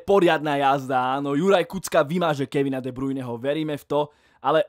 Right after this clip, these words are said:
poďme hlavne o to Manchester City, zápas s Interom, Parížom a Juventusom. To sú opäť chuťovky, na ktoré sa nesmierne teším. Nesmierne teším. Bayern Mníchov sa stretne s P S G, Barcelonou.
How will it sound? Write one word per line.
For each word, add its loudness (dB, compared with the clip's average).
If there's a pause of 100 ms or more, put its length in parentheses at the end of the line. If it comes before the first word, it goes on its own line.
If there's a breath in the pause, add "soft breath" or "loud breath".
poďme -2
hlavne 0
o -8
to -8
Manchester -4
City, -8
zápas 0
s -20
Interom, -6
Parížom -4
a -8
Juventusom. -8 (240 soft breath)
To -12
sú -14
opäť -2
chuťovky, -4 (240 soft breath)
na -6
ktoré -4
sa -2
nesmierne -2
teším. -12 (160)
Nesmierne -4
teším. -8 (320)
Bayern 0
Mníchov -8
sa -12
stretne -12
s -20
P -6
S -4
G, -2
Barcelonou. -2